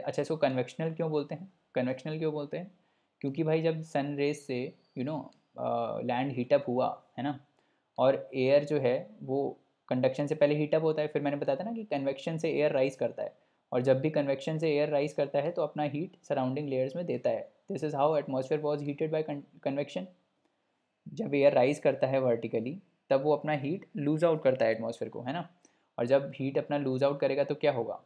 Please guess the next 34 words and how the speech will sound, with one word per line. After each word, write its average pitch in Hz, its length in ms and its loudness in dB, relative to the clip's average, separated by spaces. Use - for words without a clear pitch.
कूल 120 220 -2
डाउन 135 180 2
होगी 147 320 -2
एयर, 139 200 -4
कूल 123 180 -2
डाउन 127 160 2
होगी 131 240 -2
तो 135 100 -4
ऐसे 123 240 0
ही 139 60 0
तो 143 80 -6
कूल 135 180 -2
डाउन 135 140 0
होती 131 220 -4
है। 113 100 -6
जब 123 160 -6
कूल 127 200 -2
डाउन 135 160 0
होगी 135 200 -4
तो 190 80 -8
क्या 135 140 2
होगा? 110 300 0
क्लाउड्स 156 300 6
बनेंगे, 135 440 -4
क्लाउड्स 117 280 0
बनेंगे 113 320 -4
तो - 280 -4
और 123 200 0
ऊपर 123 180 -2
जाके 120 220 0
वो 156 140 -2
प्रेसिपिटेट 123 580 -4
कर - 120 -8
देगा, - 240 -12